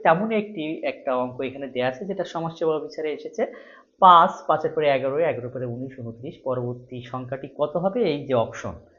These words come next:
তো দেখেন, এটাগুলো আমাদের মাথা ঠান্ডা করে যদি আমরা চিন্তা করি, তাহলে হয়ে যাবে। এইটা থেকে এইটা কত বৃদ্ধি পেয়েছে? পাঁচের সাথে ছয় যোগ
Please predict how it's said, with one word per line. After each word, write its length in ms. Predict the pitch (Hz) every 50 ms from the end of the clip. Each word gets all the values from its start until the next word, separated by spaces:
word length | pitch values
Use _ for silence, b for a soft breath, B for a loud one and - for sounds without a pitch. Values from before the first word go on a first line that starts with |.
| b b b b b b b b b -
তো 20 | 160 160 202
দেখেন, 220 | 202 202 262 262 269 262 - 185
এটাগুলো 380 | 202 196 226 226 214 240 247 247 240 233 - 180
আমাদের 200 | 170 180 196 180 156 131
মাথা 200 | 147 - - - 214 214 -
ঠান্ডা 280 | - 185 190 190 196 190 -
করে 120 | 190 185 175
যদি 120 | 175 160 165
আমরা 140 | 151 151 151 147
চিন্তা 180 | - 135 127 123 117
করি, 120 | 127 156 202 -
তাহলে 180 | 170 160 147 131 117
হয়ে 140 | 107 98 95
যাবে। 140 | 90 - - - _ _ _ _ _ _ _ _ -
এইটা 220 | - 185 208 240 220 214
থেকে 140 | 214 220 214 202 180
এইটা 160 | 175 170 180 170 170 -
কত 140 | - 160 - 156 139 127
বৃদ্ধি 280 | 127 151 151 151 151 147 127
পেয়েছে? 260 | 113 107 104 - 95 - - - - b b b b b b _ _ -
পাঁচের 300 | - 233 233 214 208 208 -
সাথে 200 | 214 202 - 214 208 - -
ছয় 240 | - 190 185 190 185 185
যোগ 120 | 185 180